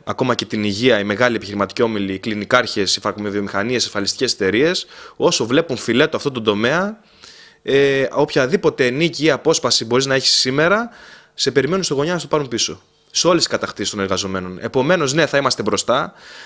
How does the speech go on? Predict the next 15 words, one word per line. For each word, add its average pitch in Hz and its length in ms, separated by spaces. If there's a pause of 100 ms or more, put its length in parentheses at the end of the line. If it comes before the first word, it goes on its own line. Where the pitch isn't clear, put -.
(120)
θα 127 100
δημιουργήσουμε 139 440
δεδομένα, 127 460
να 170 80
στο 139 180
θέσω 165 200
κι 151 60
αλλιώς, 170 400 (240)
ενίσχυσης 156 1000 (460)
της - 140
αντιπολίτευσης 131 1040
του 123 100
ίδιου 143 300
του 127 120
λαού 123 460